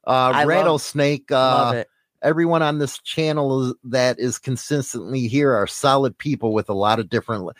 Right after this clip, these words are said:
Speaker 1: you're damn right. And that's one of the things I love about everybody that are always on the shows in the mornings and on the lives is I get so much perspective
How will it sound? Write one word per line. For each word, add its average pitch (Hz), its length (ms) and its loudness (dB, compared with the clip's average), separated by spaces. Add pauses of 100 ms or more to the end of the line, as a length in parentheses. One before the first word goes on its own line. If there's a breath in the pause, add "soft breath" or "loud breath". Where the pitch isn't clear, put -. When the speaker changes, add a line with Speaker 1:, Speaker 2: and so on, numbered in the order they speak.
(260 loud breath)
Speaker 1:
you're 151 200 0
damn 175 320 2
right. 190 200 2
And 135 100 -6
that's 175 220 -4
one 185 280 0
of 190 100 0
the 160 120 0
things 180 420 -4
I 123 200 0
love 147 460 0
about 95 340 -2
everybody 92 720 -8 (520)
that 135 340 0
are 120 180 0
always 131 440 2
on 127 200 2
the 120 80 -6
shows 165 600 0
in 120 100 -6
the 98 80 -10
mornings 87 720 -12 (380 soft breath)
and 123 160 0
on 117 180 0
the 98 80 -4
lives 110 720 2 (400)
is 135 380 4 (100)
I 139 160 2
get 165 280 0
so 156 360 2
much 180 440 -4
perspective - 1000 -2